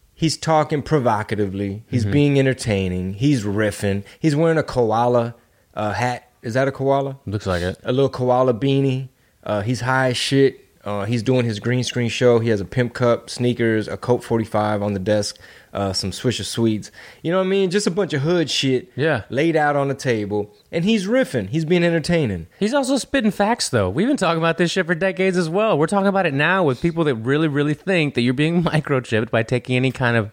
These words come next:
Speaker 2: vacuna.
Speaker 1: So, yeah. So, i-, in other words, are, are you saying, like, is there a double standard? Why haven't they kicked Snoop off the, uh, internet?
Speaker 2: Eh, I'm not for censorship whatsoever. All I'm <laughs> saying is,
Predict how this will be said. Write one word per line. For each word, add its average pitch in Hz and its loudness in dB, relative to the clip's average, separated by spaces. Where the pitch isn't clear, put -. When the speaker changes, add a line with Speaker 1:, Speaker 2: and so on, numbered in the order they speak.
Speaker 2:
vacuna. 92 0
Speaker 1:
So, - -4
yeah. 120 0
So, 151 0
i-, 156 0
in 127 -6
other 139 2
words, 107 0
are, 113 -6
are 110 0
you 117 0
saying, 113 2
like, 90 -2
is 104 -4
there 113 4
a 107 4
double 98 2
standard? 113 2
Why 110 2
haven't 117 0
they 107 -2
kicked 113 -4
Snoop 120 -2
off 104 2
the, 101 0
uh, 98 2
internet? 123 -2
Speaker 2:
Eh, 254 0
I'm 156 0
not 180 0
for 135 0
censorship 135 0
whatsoever. 120 0
All 180 0
I'm 180 2
<laughs> - -2
saying 139 2
is, 120 0